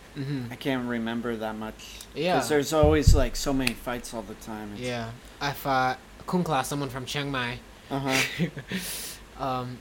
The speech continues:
Speaker 1: it was a good fight. It was just like a,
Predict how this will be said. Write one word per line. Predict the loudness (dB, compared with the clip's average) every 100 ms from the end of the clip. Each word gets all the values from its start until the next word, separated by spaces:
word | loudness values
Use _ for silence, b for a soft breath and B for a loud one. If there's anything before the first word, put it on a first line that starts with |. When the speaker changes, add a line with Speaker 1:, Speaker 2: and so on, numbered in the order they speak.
| -4
Speaker 1:
it | -4
was | -2
a |
good | -6 -2
fight. | -2 0 0 -2 -10 -20 -4
It | -2
was | 0 0
just | -2 -2
like | -2 0
a, | 0 0 0